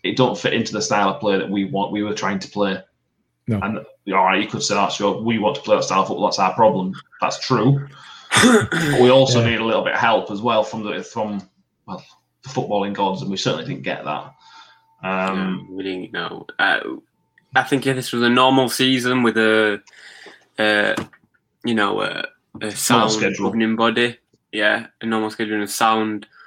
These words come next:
Speaker 3: uh, at least half sound, at least half decent governing body,
Speaker 1: Mm.
Speaker 3: would have stayed up.
Speaker 1: Yeah.
Speaker 3: Fans in ground would stay up. I bet my whole
Speaker 1: Probably,
Speaker 3: house,
Speaker 1: yeah.
Speaker 3: bet my whole, everything I've got on it.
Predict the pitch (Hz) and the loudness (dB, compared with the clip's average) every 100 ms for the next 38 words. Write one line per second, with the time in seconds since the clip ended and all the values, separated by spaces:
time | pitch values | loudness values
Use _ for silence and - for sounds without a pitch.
0 | - _ _ - 107 104 107 98 - _ | -20 _ _ -4 0 0 0 -4 -8 _
1 | _ _ _ 120 123 139 117 - - 117 | _ _ _ 0 2 0 -2 -8 -2 2
2 | 110 107 - 107 95 98 95 110 113 123 | 4 2 -2 -4 -4 -4 -8 -8 -4 -4
3 | 113 - 117 113 107 - - 110 113 - | -6 -2 2 2 2 -6 -4 -2 -2 -2
4 | 104 98 107 101 104 98 98 101 104 85 | -8 -8 -10 -8 -8 -6 -6 -6 -6 -8
5 | 67 - - _ - 101 - - - - | -12 -16 -20 _ -8 -8 -8 -8 -6 -8
6 | - _ _ _ _ _ _ - _ - | -12 _ _ _ _ _ _ -20 _ -20
7 | _ 139 127 - 156 165 147 143 131 120 | _ -14 -12 -2 2 4 4 4 4 4
8 | 110 107 - 110 110 - _ _ _ _ | 4 0 -4 -2 -2 -6 _ _ _ _
9 | _ _ - 113 110 113 113 95 92 92 | _ _ -12 -8 -8 -6 -2 -2 0 -2
10 | 98 98 95 117 113 117 120 123 120 127 | -2 -4 -6 -6 -4 0 0 0 -2 -4
11 | 120 117 123 113 113 - | -2 0 0 0 -2 -6